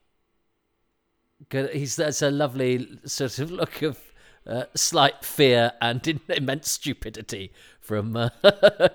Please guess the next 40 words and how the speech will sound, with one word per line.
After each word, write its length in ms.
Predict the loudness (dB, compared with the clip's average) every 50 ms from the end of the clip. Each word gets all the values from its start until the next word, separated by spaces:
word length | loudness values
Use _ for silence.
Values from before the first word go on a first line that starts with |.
| -2
John 280 | -4 -4 -4 -4 -4 -6
J. 220 | -4 -4 -2 -4
Carney 540 | -4 -6 -6 -6 -4 -4 -4 -6 -8 -10 -10
as, 340 | -10 -12 -12 -14 -14 -14 -12
uh, 200 | -12 -12 -12 -14 -16 _ _ _ _ _ _ _ _ -14
uh, 240 | -12 -10 -10 -12 -12 -12
as, 240 | -10 -10 -10 -10 -12
as 260 | -10 -10 -10 -10 -8
Blood 240 | -6 -2 -2 -2 0
Axe. 520 | -2 -4 -4 -8 _ -16 -18 -18 -18 -20 _ _ _ _ _ _ _ _ _ _ _
Uh, 420 | -10 -8 -8 -6 -6 -8 -8 -10 -12 -16 _ _ _ _ _ _ _ _ _ _ _ _ _ _
but 120 | -10 -6
doesn't 240 | -6 -6 -6 -6 -8
it, 80 | -10 -10
doesn't 180 | -10 -8 -8
he 60 | -8 -8
go, 80 | -8 -10 -6 -6
"I'm 240 | -6 -6 -6 0 2
busy"? 400 | 2 2 4 2 -2 -6 -8 -10 -14 -20 _ _ -14
And 100 | -12 -10
you 60 | -6
go, 200 | -4 -4 -4 -4
"No, 120 | -4 -6
that's 180 | -8 -8 -8 -8
obviously 420 | -8 -8 -8 -10 -8 -8 -8 -8
<laughs> 0 |
Jon 260 | -8 -10 -10 -10 -10
Pertwee. 460 | -6 -4 -4 -4 -4 -6 -8 -10 -8 -8
That's 300 | -8 -8 -8 -10 -6 -2
not, 260 | -2 -2 -2 -4 -8
that's 220 | -8 -8 -8 -6
a, 120 | -10 -10 -10 -12 -18 -20 -18 -18
that's 140 | -14 -14 -12
a, 80 | -14
busy 440 | -10 -6 -6 -4 -4 -4 -6 -6 -8 _ _ _ -14
is 120 | -12 -10
a 80 | -10 -6
very 260 | -4 -4 -4 -4 -6
Jon 280 | -8 -10 -10 -10 -10
Pertwee 580 | -10 -8 -8 -8 -8 -10 -12 -12 -12 -12 -12